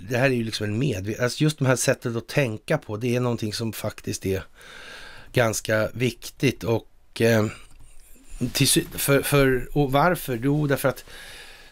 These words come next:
det, det är ju lätt hänt, alltså, när man blir pressad tillräckligt mycket längst ut. Och har man inte varit särskilt mycket pressad under livet på det viset, ja,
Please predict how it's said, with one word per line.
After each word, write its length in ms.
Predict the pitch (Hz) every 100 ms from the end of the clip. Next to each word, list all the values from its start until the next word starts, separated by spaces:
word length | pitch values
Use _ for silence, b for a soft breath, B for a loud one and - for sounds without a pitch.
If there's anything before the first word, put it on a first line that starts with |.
| -
det, 160 | 151 151
det 100 | 143
är 40 |
ju 80 | 170
lätt 280 | 156 165 -
hänt, 280 | 196 107
alltså, 180 | 123 107
när 100 | 117
man 140 | 117 113
blir 120 | 104
pressad 420 | 131 98 - 101
tillräckligt 420 | 120 92 95 110
mycket 220 | 107 -
längst 320 | 92 92 - 80
ut. 320 | 87 - -
Och 60 | 104
har 80 | 127
man 120 | 135
inte 140 | 147
varit 300 | 131 180 185
särskilt 320 | 170 - 107
mycket 220 | 101 104 -
pressad 400 | 104 - 98 95
under 200 | 101 104
livet 400 | 92 87 85 -
på 80 | 92
det 160 | 90
viset, 500 | 110 160 160 - 92
ja, 80 | -